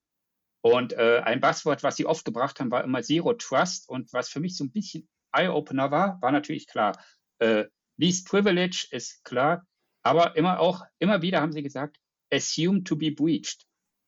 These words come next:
Und das ist etwas, wo ich sag, hat das wirklich jeder auf dem Schirm? Ich kenn ganz viele Leute, die sagen, „Ja klar, Zero Trust“, aber wenn man sagt,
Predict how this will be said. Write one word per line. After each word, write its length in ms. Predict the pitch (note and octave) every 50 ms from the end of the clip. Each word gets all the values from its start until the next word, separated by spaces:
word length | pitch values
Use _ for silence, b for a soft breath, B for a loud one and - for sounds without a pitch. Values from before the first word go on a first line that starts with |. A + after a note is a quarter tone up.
| _ _ -
Und 140 | A#2 A2+ -
das 160 | F3+ F3+ E3+
ist 140 | E3+ - -
etwas, 400 | - - - - F3+ F3 - F3
wo 80 | D#3+
ich 100 | D#3 D3+
sag, 280 | - D3 C#3 D3 - - _ _ _ _ _ _ _ _ _ _ _ _ _ -
hat 160 | D3 F3 F3
das 180 | G3+ F#3 - -
wirklich 280 | E3+ F3+ F3+ F3 C#3 -
jeder 220 | E3+ E3 D#3+ -
auf 120 | B2+ -
dem 100 | - D3
Schirm? 260 | D3 - E3+ D#3+ A#2 -
Ich 160 | A2 - -
kenn 220 | - C#3+ C#3 C#3 C#3
ganz 240 | D3 E3 F#3 F#3 -
viele 180 | F#3+ F3+ D#3+
Leute, 280 | C#3 D3 E3 F#3 F#3 F3
die 80 | D3 C3
sagen, 220 | - C3 B2 A2+
„Ja 120 | A2 A2+
klar, 280 | - - - D#3+ F#3 F#3+
Zero 260 | F3+ - D3 D3 C#3+ C3
Trust“, 440 | - - - C#3 D#3 F3+ F3+ - -
aber 160 | - B2+ C3
wenn 160 | B2 C3+ C#3 C#3+
man 160 | C3 B2+ B2+
sagt, 180 | A#2+ A#2+ A#2